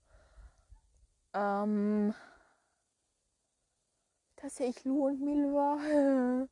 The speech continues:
Die sind miniaturklein. Und da muss ich noch denken, ich hab Sonnenbrille auf, mit Stärke natürlich. Ähm, oder was man das nun nennen soll, mit eben, äh,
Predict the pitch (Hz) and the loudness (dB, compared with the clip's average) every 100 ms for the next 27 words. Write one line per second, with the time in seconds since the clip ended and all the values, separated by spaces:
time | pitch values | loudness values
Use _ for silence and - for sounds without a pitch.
0 | _ _ _ _ _ _ _ _ _ 208 | _ _ _ _ _ _ _ _ _ -10
1 | - 202 196 _ - 196 196 190 214 226 | 0 0 0 _ -8 -2 0 2 2 4
2 | 247 269 277 285 247 214 - 196 - - | 4 4 4 2 2 0 -4 -8 -8 -10
3 | 165 180 - - - - - _ - 202 | -8 -8 -12 -20 -20 -20 -20 _ -6 0
4 | 208 226 240 240 226 - 220 220 220 220 | 2 2 2 2 0 0 -2 0 0 0
5 | 208 - 254 269 214 170 - 226 - 269 | -2 -2 -2 2 2 2 2 2 4 10
6 | 269 339 - - - 202 247 226 165 - | 10 10 -2 -10 0 0 2 -4 -8 -12
7 | - 196 226 269 - - - - - - | -8 2 6 6 2 -20 -20 -20 -2 10
8 | 220 208 202 208 - - - - 214 202 | 10 10 6 0 -4 -20 -10 6 12 12
9 | 175 196 196 202 190 185 - 214 190 190 | 10 -2 0 0 0 -2 -4 -4 -2 0
10 | 190 196 214 214 208 214 226 - - - | 2 0 2 4 6 6 4 -2 -14 -16
11 | - - 202 196 196 190 185 | -10 4 6 6 4 4 4